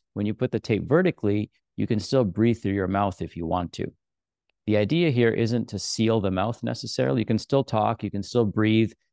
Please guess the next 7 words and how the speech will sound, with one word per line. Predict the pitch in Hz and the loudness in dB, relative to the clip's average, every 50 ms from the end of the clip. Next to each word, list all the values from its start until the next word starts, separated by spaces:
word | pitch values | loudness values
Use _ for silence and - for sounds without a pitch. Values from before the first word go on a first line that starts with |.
| _ _ - | _ _ -18
It's, | - - - - | -16 -16 -12 -8
it's | - 101 95 - - 110 | -6 -6 -6 -4 -2 0
not | 110 107 110 113 | 2 2 2 2
uncomfortable | 113 - - 113 101 - - 101 87 104 104 98 | 0 0 0 -2 -2 -2 -4 -2 0 2 2 2
at | 101 95 | 2 2
all. | 92 92 95 98 101 - _ _ _ _ _ _ _ _ - | 2 2 2 0 -2 -6 _ _ _ _ _ _ _ _ -4
Um, | - 85 87 90 90 92 90 - | -2 -2 0 0 0 -2 -4 -6